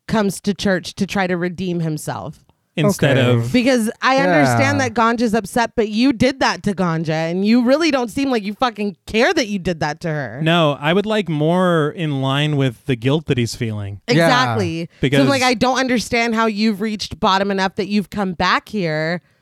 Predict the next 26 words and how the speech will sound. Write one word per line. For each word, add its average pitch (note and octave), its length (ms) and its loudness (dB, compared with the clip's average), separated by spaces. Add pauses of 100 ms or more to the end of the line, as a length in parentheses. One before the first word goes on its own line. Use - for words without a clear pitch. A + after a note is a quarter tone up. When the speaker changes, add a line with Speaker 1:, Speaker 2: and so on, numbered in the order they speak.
(240)
Speaker 1:
when A3 360 2
you A3+ 340 4
really C#4+ 340 2
have G#3+ 160 0
not A3 240 0
shown G#3 260 0
any D4+ 240 2
kind G3+ 300 -2
of D#3+ 160 -6 (300)
<laughs> - 240 -2
remorse C#4 460 2
at D4 120 2
Speaker 2:
No. B3+ 40 2
Speaker 1:
all. G3+ 480 2 (220)
Speaker 2:
I E3 140 2
think G3+ 180 2
it G3+ 60 4
would G3 120 4
have F3+ 60 0
been E3 200 0
better D3 440 0
if C#3 300 -2
maybe C3 560 0
getting C3+ 420 0
the B2+ 100 -2
guest C3 520 -4